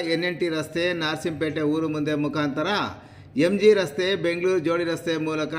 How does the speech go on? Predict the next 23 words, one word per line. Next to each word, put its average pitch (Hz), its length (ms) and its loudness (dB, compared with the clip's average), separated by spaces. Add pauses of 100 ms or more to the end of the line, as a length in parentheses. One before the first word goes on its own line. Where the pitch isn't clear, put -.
(180)
ಡಿ 160 140 0
ವೈ 165 160 0
ಎಸ್ 160 140 -4
ಪಿ 156 100 -2
ಕಚೇರಿಯ 151 440 0
ಬಳಿ 147 260 0
ಪಥಸಂಚಲನ 143 800 -2 (220)
ಅಂತ್ಯಗೊಂಡಿತು. 127 1000 -2 (1040)
ಚುನಾವಣೆಯ 226 560 4
ದಿನದಂದು 202 540 2
ಮತದಾರರು 196 760 0
ನಿರ್ಭೀತಿಯಿಂದ 185 680 2
ಮತ 170 420 -2 (160)
ಚಲಾವಣೆ 170 460 -2
ಮಾಡುವ 160 320 -2
ಉದ್ದೇಶದಿಂದ 156 760 -2
ಹಾಗೂ 143 880 -2 (320)
ಅವರಲ್ಲಿರುವ 226 720 4 (180)
ಆತಂಕವನ್ನು 190 1000 -2
ದೂರ 196 260 4
ಮಾಡುವ 180 320 0
ಉದ್ದೇಶದಿಂದ 165 800 -2 (240)
ಚುನಾವಣಾ 170 420 -2